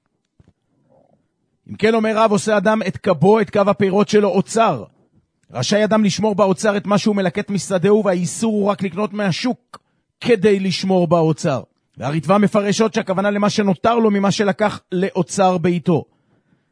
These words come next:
ואף אם אין לו משדה, הוא רשאי לקנות מהשוק לפרנסת ביתו, והאיסור הוא רק כשקונה מהשוק על מנת לאצור ולמכור ביוקר.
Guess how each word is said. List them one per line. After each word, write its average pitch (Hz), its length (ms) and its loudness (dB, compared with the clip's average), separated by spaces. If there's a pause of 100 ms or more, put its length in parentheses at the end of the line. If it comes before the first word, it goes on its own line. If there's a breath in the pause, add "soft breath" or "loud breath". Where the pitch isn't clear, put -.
(180)
ואף 170 340 0
אם 190 160 2
אין 226 140 -4
לו 233 120 2
משדה, 202 400 -2
הוא 220 180 4
רשאי 208 220 0
לקנות 208 300 -2
מהשוק 202 340 -4
לפרנסת 185 500 -2
ביתו, 180 440 0
והאיסור 180 480 -2
הוא 220 260 4 (180)
רק 165 520 -4 (400)
כשקונה 214 440 -2
מהשוק 220 480 0
על 196 80 0
מנת 190 280 -2
לאצור 202 600 0 (720)
ולמכור 196 1160 2
ביוקר. 175 580 0